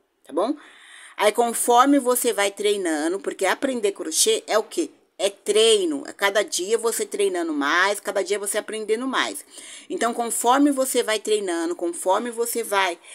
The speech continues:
é, aperfeiçoando a sua técnica, você vai perceber que nem sempre o que tá no rótulo é o certo para o seu ponto, tá? Muitas vezes o rótulo tá indicando agulha três e meio,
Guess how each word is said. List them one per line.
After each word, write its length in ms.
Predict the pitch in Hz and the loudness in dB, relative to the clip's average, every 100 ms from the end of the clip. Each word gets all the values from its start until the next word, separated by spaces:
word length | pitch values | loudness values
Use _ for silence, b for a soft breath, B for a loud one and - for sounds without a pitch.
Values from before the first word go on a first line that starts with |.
| B | B
é, 160 | B 190 | B 2
aperfeiçoando 840 | 226 - 226 - 202 - 190 170 165 | 2 2 -2 0 0 0 -2 -2 -2
a 40 | |
sua 200 | - 233 | -4 -4
técnica, 640 | - 180 185 202 208 208 | -2 -2 -2 -6 -6 -6
você 280 | 180 196 190 | -6 -4 -4
vai 200 | 165 202 | -2 -4
perceber 760 | 277 247 - 185 285 403 - - B B B | -2 -4 -4 -4 2 4 4 0 B B B
que 80 | 202 | 0
nem 200 | 277 311 | 2 4
sempre 500 | - 247 269 - 196 | 4 2 0 0 -2
o 60 | |
que 100 | 196 | -2
tá 220 | 196 208 | -4 -2
no 100 | 233 | 0
rótulo 640 | 262 185 175 190 - - - | 0 0 0 0 -2 -6 -4
é 160 | - 190 | 0 2
o 140 | 233 | 2
certo 460 | - - 196 196 202 | -2 0 0 0 -4
para 200 | 202 202 | -6 -4
o 40 | |
seu 180 | - 233 | -4 -4
ponto, 580 | - 151 139 139 - - _ _ | -2 -2 -2 -6 -18 -20 _ _
tá? 300 | 143 170 - B B B | -2 0 -2 B B B
Muitas 280 | 311 320 202 | -2 0 4
vezes 180 | 233 254 | 4 4
o 80 | 233 | 0
rótulo 400 | 214 220 214 202 | 0 0 -4 -6
tá 160 | 208 | -4
indicando 640 | 202 196 208 - 175 156 160 | -4 -6 -10 -4 -2 0 -2
agulha 340 | 151 165 160 | -2 0 -2
três 420 | 160 196 262 262 | -2 0 0 0
e 40 | 190 | -4
meio, 400 | 180 220 226 | -2 -2 -2